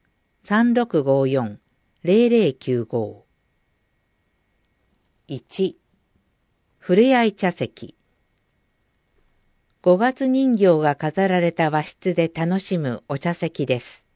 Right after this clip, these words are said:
初めての方もぜひご参加ください。日時、五月三日祝日、十三時と十四時から。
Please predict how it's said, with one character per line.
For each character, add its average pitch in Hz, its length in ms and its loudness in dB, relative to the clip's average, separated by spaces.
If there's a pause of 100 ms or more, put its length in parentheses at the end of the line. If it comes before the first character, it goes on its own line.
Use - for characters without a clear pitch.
(1000)
初 190 300 -2
め 240 140 2
て 196 120 0
の 160 140 -2
方 151 300 -4
も 135 200 -4 (360)
ぜ 214 140 0
ひ 233 180 0
ご 143 140 -2
参 147 260 -8
加 139 140 -6
く 151 120 -8
だ 139 120 -4
さ 139 200 -4
い。 117 100 -10 (1600)
日 185 340 -4
時、 - 220 -12 (880)
五 240 140 0
月 220 320 -2
三 131 140 -6
日 - 260 -10
祝 - 300 -8
日、 135 440 -8 (800)
十 226 240 0
三 208 340 -2
時 127 160 -8
と - 300 -10 (640)
十 226 300 0
四 156 180 2
時 147 160 -4
か 113 220 -8
ら。 - 180 -12